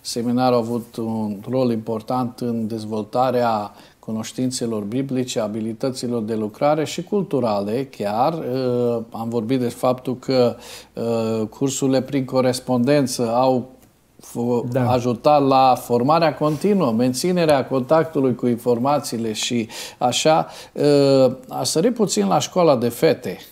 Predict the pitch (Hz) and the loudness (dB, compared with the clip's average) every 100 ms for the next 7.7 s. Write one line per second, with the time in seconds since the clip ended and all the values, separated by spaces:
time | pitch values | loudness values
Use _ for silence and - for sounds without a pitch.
0 | _ - 135 123 120 113 - 127 120 131 | _ -8 0 2 2 0 -4 -6 -4 -6
1 | - 135 127 120 117 - - - - 117 | -2 2 4 4 2 -4 -16 -16 -10 -4
2 | 117 113 - 156 143 - 135 123 120 117 | -4 -4 -2 0 0 2 4 6 6 4
3 | 110 110 95 110 113 110 113 110 107 151 | 2 -4 -8 -4 -2 -2 0 -2 0 4
4 | 160 160 151 - 147 - 139 127 156 156 | 4 4 2 2 -2 0 0 0 4 4
5 | 147 151 139 131 151 151 175 151 120 117 | 6 4 2 0 0 2 2 0 0 -2
6 | - 120 120 127 139 147 147 151 156 151 | -2 -4 -2 2 2 2 2 2 2 0
7 | - - - - 147 143 143 | -6 -20 -20 -10 -4 -2 -2